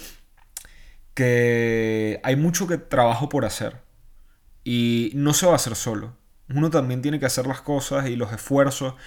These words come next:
y hay un trabajo increíble de autoanálisis para cada una de las personas o con ayuda de otro, con ayuda de un terapeuta que tenemos que hacer para hacer este mundo mejor y hacer esta sociedad mejor y hacer al colectivo mejor.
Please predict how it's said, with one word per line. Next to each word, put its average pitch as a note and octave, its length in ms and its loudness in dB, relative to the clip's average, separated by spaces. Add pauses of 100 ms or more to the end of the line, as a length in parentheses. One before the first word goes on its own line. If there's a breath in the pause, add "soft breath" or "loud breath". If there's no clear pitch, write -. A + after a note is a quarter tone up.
(540 loud breath)
y C3 140 4
hay C#3 280 0
un F3+ 340 -2
trabajo D3 500 2
increíble C#3 800 0
de A#2 120 -6
autoanálisis A2+ 640 -6
para A2+ 280 -4
cada G#2+ 140 -2
una B2 200 -6
de B2 80 -4
las A#2 140 -8
personas C3+ 680 -6
o A2+ 140 -10
con G#2 180 -10
ayuda G#2+ 300 -6
de A2+ 60 -6
otro, A#2+ 280 -6
con A2 140 -6
ayuda A2+ 240 -6
de B2 60 -4
un A2+ 80 -8
terapeuta A#2+ 600 -6 (800 loud breath)
que C3 100 0
tenemos C3+ 340 0
que C3+ 80 -2
hacer - 260 -2
para C3 160 2
hacer G#2+ 380 -6 (720)
este - 260 -4
mundo A#2+ 260 -4
mejor F#2+ 280 -8 (640)
y A2+ 140 -2
hacer G#2+ 300 0
esta A2 200 -4
sociedad G#2+ 380 -2
mejor B2+ 360 -4
y B2 60 -4
hacer G#2+ 260 -4
al G#2+ 100 -4
colectivo G#2+ 540 -4
mejor. G#2 360 -12